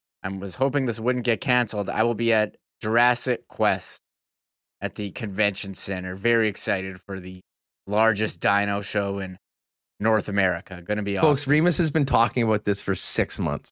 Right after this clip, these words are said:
Speaker 1: Okay, I, so I bought tickets, yeah, like, two months ago, I, I looked,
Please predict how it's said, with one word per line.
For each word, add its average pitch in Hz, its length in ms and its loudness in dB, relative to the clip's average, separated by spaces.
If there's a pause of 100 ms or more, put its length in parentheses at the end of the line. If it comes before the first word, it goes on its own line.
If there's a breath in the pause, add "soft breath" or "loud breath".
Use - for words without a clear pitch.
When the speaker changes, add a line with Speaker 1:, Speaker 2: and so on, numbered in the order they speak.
Speaker 1:
Okay, 107 220 2 (160)
I, 156 300 2 (180)
so - 180 -14 (260)
I 147 180 2
bought 147 280 2
tickets, 131 560 -2 (880)
yeah, 117 160 4
like, 98 160 0
two 143 180 0
months 113 300 0
ago, 104 160 0
I, 95 260 -4
I 98 40 -2
looked, 101 300 -2